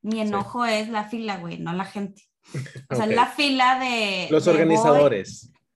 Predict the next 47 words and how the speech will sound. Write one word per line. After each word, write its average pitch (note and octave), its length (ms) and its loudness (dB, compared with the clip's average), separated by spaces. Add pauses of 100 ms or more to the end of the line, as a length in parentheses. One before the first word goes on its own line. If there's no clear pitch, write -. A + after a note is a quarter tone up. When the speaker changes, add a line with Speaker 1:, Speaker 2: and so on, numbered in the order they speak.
(120)
Speaker 1:
Sí, - 300 -8
güey, G#3 300 -8
o G#3 40 -10
sea, A3+ 220 -4
Speaker 2:
Or-, - 80 -4
Speaker 1:
¿por A3+ 180 -6
qué C4 140 -4
si E4+ 120 -4
Speaker 2:
sí, A3+ 80 -4
Speaker 1:
sabes C#4 340 0
Speaker 2:
ya, - 140 0
Speaker 1:
que A#3+ 40 0
hay A#3 80 -4
Speaker 2:
ya, A#3+ 160 -4
Speaker 1:
un G2+ 160 -2
Speaker 2:
ya. G#2 80 -4
Speaker 1:
chorro A#3 680 -4
de E3+ 680 -8
Speaker 2:
Bueno, G#2 160 -8
ahí - 20 -16
Speaker 1:
gente A3 240 -2
que - 60 -4
Speaker 2:
salió. G#2+ 200 0
Speaker 1:
ya F#3+ 100 0
está G#3+ 200 -4
haciendo A3 340 -4
otaku G#3+ 320 -10
por A3+ 200 -10
moda, A3 440 -6
porque G3+ 220 -14
no F#3 140 -8
Speaker 2:
Ujú. F#3 40 -6
Speaker 1:
haces F#3+ 240 -10
más F3+ 640 -12
grande F3+ 420 -8
las F#3 220 -10
salas, G3+ 320 -2
Speaker 2:
Sí. G3 80 -10
Speaker 1:
etcétera? G3+ 360 -8 (540)
Pero C4 140 0
bueno. A3 280 -2 (200)
Speaker 2:
Creo C#3+ 180 2
que D#3+ 80 4
no D3+ 140 4
se E3+ 80 4
lo E3+ 60 6
esperaban, F#2 520 -4